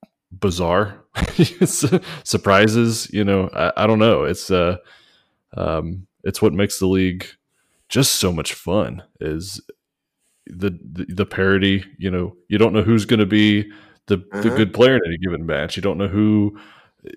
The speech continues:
Speaker 1: team-wise is gonna dominate any given week. You think somebody's rising to the occasion, and then they just, you know, they just plop it. It's, uh,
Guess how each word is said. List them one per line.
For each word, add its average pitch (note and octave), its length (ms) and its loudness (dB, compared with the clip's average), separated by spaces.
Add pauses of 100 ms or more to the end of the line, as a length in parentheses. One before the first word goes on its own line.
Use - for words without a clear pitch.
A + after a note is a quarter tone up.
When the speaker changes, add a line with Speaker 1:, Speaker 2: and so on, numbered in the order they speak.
(140)
Speaker 1:
team-wise G2 880 4
is G2 180 -6
gonna G2+ 220 0
dominate F#2 640 0 (240)
any F#2+ 180 -6
given F2 320 -4
week. E2 300 -6
You F#2 80 -4
think G#2 180 -4
somebody's G2 480 -2
rising F#2 360 0
to G2 60 -2
the F#2+ 120 0
occasion, G2 580 -2
and F#2+ 220 -4
then F#2 100 -2
they F#2 140 -2
just, F2+ 340 -6
you F#2 100 -6
know, E2+ 220 -6 (420)
they - 60 -10
just F#2 240 -10
plop G#2+ 320 0
it. - 100 0 (200)
It's, E2 240 -10
uh, F2+ 300 -2